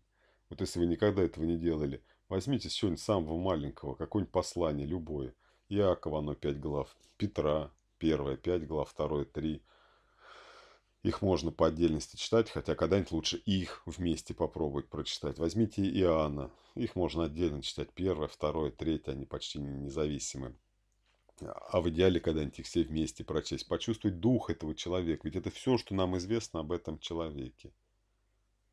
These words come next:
Прочитав целиком, подержать их в голове, чтоб что-то усвоилось, осело, потом тебе это пригодится, потому что ты будешь это хорошо помнить. Другие послания почитать, большие, маленькие.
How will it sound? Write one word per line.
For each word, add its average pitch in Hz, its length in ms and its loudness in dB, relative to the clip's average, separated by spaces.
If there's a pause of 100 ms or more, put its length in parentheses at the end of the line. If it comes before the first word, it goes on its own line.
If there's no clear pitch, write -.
(1040)
Прочитав 107 400 6
целиком, 113 640 6 (540)
подержать 85 580 4
их 78 80 0
в 76 60 -6
голове, 78 560 0
чтоб - 220 -10
что-то 95 280 -4
усвоилось, 95 640 2
осело, 78 600 0
потом 92 280 0
тебе 87 280 0
это - 140 -4
пригодится, 87 640 -2
потому 76 140 -10
что - 160 -10
ты 73 40 -8
будешь 78 180 -8
это - 80 -20
хорошо 82 320 -4
помнить. 71 320 -4
Другие 98 380 -2
послания 80 520 -4
почитать, - 420 -8
большие, 92 540 -4
маленькие. 78 580 -8